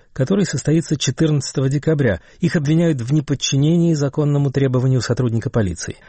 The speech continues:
Активисты находятся в О В Д Мещанский. Их адвокат Борис Маматов подал заявление в дежурную часть О В Д и прокуратуру о незаконном удержании. Одиночное пикетирование не требует санкций властей,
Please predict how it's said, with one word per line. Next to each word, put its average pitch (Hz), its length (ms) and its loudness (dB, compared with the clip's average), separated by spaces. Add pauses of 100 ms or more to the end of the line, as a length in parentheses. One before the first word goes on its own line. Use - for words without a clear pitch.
(120)
Активисты 170 440 0
находятся 131 480 0
в 123 160 -8
О 120 100 2
В 113 140 2
Д 127 180 0
Мещанский. 107 800 -4 (240)
Их 202 120 0
адвокат 151 480 0
Борис 127 300 0
Маматов 120 480 0
подал 143 240 0
заявление 120 480 2
в 107 80 -6
дежурную 113 400 0
часть 107 320 -2
О 107 60 0
В 107 120 0
Д 165 180 2
и - 20 0
прокуратуру 117 680 0
о 135 120 0
незаконном 143 560 2
удержании. 135 580 0 (320)
Одиночное 139 640 0
пикетирование 117 800 -2
не 143 160 2
требует 151 300 0
санкций 104 480 -4
властей, 98 480 -2